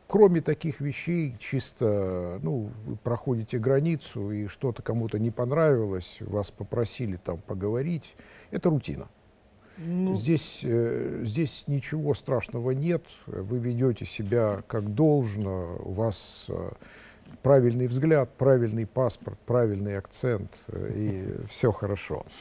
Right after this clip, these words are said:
Speaker 1: Э, смотрите, на самом деле, э, ведь, э, вещи, которые не входят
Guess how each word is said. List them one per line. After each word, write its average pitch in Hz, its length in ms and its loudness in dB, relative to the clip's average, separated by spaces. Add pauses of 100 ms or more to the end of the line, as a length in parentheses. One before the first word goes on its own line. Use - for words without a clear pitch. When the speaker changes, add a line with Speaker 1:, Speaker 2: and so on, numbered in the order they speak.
(280)
Speaker 1:
Э, - 60 -8 (240)
смотрите, 175 480 4
на 147 120 4
самом 160 340 2
деле, 135 480 2 (520)
э, 117 260 4
ведь, - 460 0 (640)
э, 123 320 0 (960)
вещи, 143 460 4
которые 131 680 6
не 143 260 2
входят 135 640 2